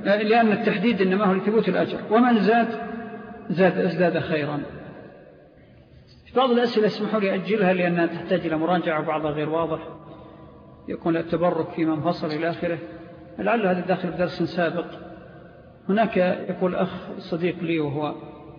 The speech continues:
وله علاقة، يمكن هذا السؤال مر، لكن مع ذلك مهم جدًا،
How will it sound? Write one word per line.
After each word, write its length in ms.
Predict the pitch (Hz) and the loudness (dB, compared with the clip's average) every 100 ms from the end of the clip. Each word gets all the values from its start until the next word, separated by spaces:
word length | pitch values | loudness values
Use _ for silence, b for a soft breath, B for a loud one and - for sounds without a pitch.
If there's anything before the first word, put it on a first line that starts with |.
| - - - - - - | -20 -20 -20 -20 -20 -8
وله 160 | 170 165 | 0 2
علاقة، 440 | 160 160 160 - | 2 2 2 0
يمكن 220 | 165 208 240 | -2 2 2
هذا 100 | 240 | 2
السؤال 300 | - 233 208 | 0 0 2
مر، 380 | 240 - - | 2 2 -4
لكن 580 | 175 - 208 196 185 185 | -6 -4 -2 0 0 0
مع 160 | 185 185 | 0 0
ذلك 460 | 202 240 226 - | 0 0 -2 -4
مهم 300 | 196 190 220 | 0 2 2
جدًا، 380 | 175 180 180 175 | 0 -2 -2 -2